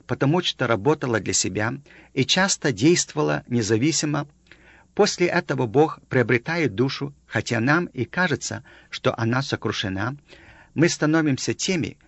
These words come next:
кто стоит в вере ко спасению души. Это гораздо более глубоко, чем то, что мы обычно называем спасение, потому указывает особенно на жизнь. Поскольку мы научились ходить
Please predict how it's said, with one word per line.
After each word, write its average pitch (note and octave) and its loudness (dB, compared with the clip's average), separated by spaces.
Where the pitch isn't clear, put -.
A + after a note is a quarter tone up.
кто D3+ 0
стоит C#3+ 0
в A2 -10
вере D#3 0
ко A#2 -4
спасению A#2 -2
души. G2 -2
Это G3 4
гораздо E3+ 2
более D3 2
глубоко, A2+ -2
чем G#2 -2
то, E3 -6
что - 0
мы D3+ 6
обычно C#3+ 2
называем B2+ 4
спасение, - -2
потому C#3+ 4
указывает D#3+ 0
особенно B2+ 2
на G#2+ 0
жизнь. G2 -4
Поскольку F#3+ 0
мы F#3 -2
научились E3 0
ходить C3 -2